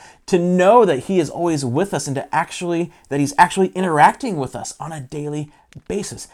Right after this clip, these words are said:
that he loves hanging out with us as our God and friend. See, what kind of life would that really lead to? So why do we settle? Why do we settle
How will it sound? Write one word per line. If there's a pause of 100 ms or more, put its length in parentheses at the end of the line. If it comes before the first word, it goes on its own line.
(200)
that
he
loves
hanging
out
with
us
as
our
God (320)
and
friend.
See,
what
kind
of
life
would
that (280)
really (200)
lead
to? (1500)
So (260)
why
do
we
settle?
Why
do
we
settle